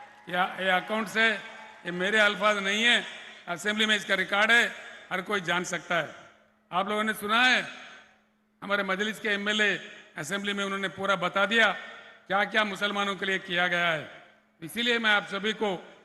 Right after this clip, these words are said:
सलाम करके फिर एक बार आप लोगों से अदबन गुजारिश करता हूँ,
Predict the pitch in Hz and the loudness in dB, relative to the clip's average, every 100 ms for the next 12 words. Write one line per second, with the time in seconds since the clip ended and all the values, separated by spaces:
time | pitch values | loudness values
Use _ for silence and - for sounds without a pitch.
0 | _ _ _ - - 170 196 240 226 214 | _ _ _ -18 -8 2 4 4 2 0
1 | 214 180 202 202 196 190 156 - - - | -2 0 0 2 4 4 2 -8 -18 -20
2 | _ 180 190 196 196 175 170 196 220 202 | _ -2 0 0 -2 -2 -2 0 -2 0
3 | 196 202 185 185 175 202 240 220 | 0 0 0 -4 -2 2 2 -2